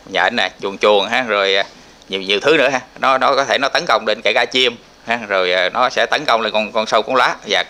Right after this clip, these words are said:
nhất là các loài ong. Ong, ong, ong bắt mồi, ong ký sinh thì nó tấn công lên tất cả các giai đoạn. Thì là, thì thành ra con sâu cuốn lá chưa chắc nó cuốn được một lá lúa nào mà nó cũng đã chết rồi. Thì hỏi về cuốn mấy lá, có tôi trả lời là không, lý do là vậy là nó rất nhiều thiên địch,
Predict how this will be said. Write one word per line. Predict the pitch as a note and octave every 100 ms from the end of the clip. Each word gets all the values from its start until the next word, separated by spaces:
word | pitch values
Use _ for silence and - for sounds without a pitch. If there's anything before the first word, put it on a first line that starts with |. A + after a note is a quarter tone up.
| A2+
nhất | C3+
là | G2+
các | B2+ B2+
loài | G#2
ong. | G#2 - - - -
Ong, | A2 A2
ong, | A2+ A#2+
ong | A#2
bắt | A2+ C3+
mồi, | G#2+ F#2
ong | F#2+
ký | A2+ C#3+
sinh | C#3 - - -
thì | F#2
nó | G#2
tấn | A#2 B2
công | G#2+ G#2
lên | G#2 G#2+
tất | B2
cả | E2+ F2+
các | B2
giai | G#2
đoạn. | F#2 - - - - - - -
Thì | G2
là, | G2+ F#2+ -
thì | G2 G2
thành | A2
ra | A2 A2
con | A#2+
sâu | A#2+ A2+
cuốn | C#3
lá | C#3
chưa | E3+ C3
chắc | C#3+ - C#3+
nó |
cuốn | C#3+ D#3
được | F#2+ G2
một | F#2 A#2+
lá | C3+
lúa | C#3 D#3+
nào | F#2+ - - -
mà | F#2+
nó | A#2 B2
cũng | A2+
đã | A#2
chết | C3+ C#3
rồi. | G2+ - -
Thì | A#2
hỏi | G#2 A#2 C3+
về | G2
cuốn | B2+
mấy | C#3+
lá, | D3 B2+ D3
có | C#3 A#2
tôi | A2+
trả | A2+ A#2+
lời | G#2
là | G#2
không, | A#2+ A#2
lý | B2+
do | C#3 A2+
là | F#2+
vậy | G2+
là | A2 G2+
nó |
rất | A#2+ - A#2
nhiều | G2 A2
thiên | B2
địch, | G2+